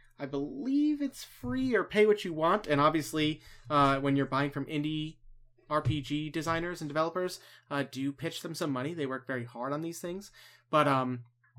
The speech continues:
I recently found a game because my brother-in-law and I and my wife and, and his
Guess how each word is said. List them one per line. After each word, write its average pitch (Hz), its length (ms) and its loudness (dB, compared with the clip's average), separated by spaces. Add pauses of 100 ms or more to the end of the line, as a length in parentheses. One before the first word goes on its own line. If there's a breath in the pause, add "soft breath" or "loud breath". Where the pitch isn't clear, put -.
(320)
I 147 60 2
recently 151 340 2
found 147 220 2
a 139 40 2
game 139 320 -2
because 131 460 -4
my 127 240 -4
brother-in-law 131 840 -2 (340)
and 127 300 -4
I 131 280 0
and 123 140 -4
my 120 100 -6
wife 127 380 -6
and, 120 240 -10 (100)
and 120 400 -10
his 127 300 -6